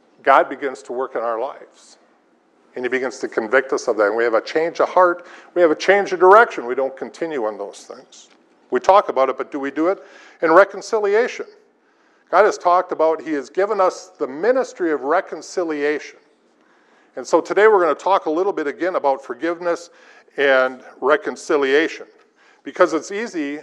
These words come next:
as Bill shared last night, to go out and do Bible stuff elsewhere, but it's hard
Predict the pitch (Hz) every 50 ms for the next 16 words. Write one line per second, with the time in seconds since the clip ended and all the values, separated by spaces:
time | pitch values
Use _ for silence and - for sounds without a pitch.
0 | - - 127 117 - - 165 156 - - 160 156 139 143 143 143 135 - - 180
1 | 175 175 165 151 190 202 240 247 196 180 180 175 139 147 156 170 165 160 - -
2 | - - - 151 135 127 - - - - - 156 151 165 156 - - - 120 117
3 | 113 110 127 127 127 131 - - - - - 214 214 214 202 185 185 175 -